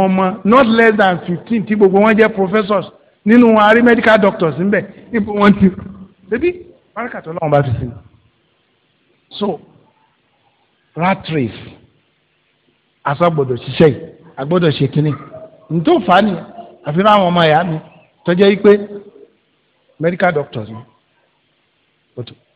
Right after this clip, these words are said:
ọ̀nà míì tó lọ́gbà. Ara àwọn ẹlòmíì, patent gas ni tó kà. But ó rí i pé, "Hmm, eléyìí ọ̀pá eléyìí lára,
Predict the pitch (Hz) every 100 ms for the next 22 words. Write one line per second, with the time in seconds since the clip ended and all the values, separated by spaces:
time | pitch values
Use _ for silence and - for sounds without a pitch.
0 | _ 131 135 175 185 - - _ _ _
1 | _ - _ _ _ _ 143 156 135 -
2 | _ _ _ _ _ _ 165 202 208 175
3 | 156 170 165 - _ _ _ _ _ _
4 | _ _ _ - 294 311 214 156 143 156
5 | 147 170 156 - _ _ _ _ _ _
6 | _ _ _ _ _ _ _ _ _ 139
7 | 143 - - _ _ _ _ _ _ _
8 | _ _ _ 214 220 202 208 226 - 262
9 | - - - 175 233 196 185 160 160 165
10 | 143 131